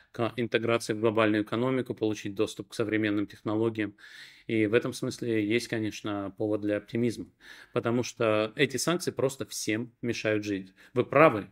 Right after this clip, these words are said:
они не удушающие. Против России ввели санкции только страны, которые составляют примерно половину мировой экономики. Вторая половина не ввела против России санкции. Но опять-таки,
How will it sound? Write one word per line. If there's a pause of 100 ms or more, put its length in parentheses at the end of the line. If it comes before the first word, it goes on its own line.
они
не
удушающие. (680)
Против
России
ввели
санкции
только
страны,
которые
составляют
примерно
половину
мировой
экономики. (480)
Вторая
половина
не
ввела
против
России
санкции. (480)
Но
опять-таки,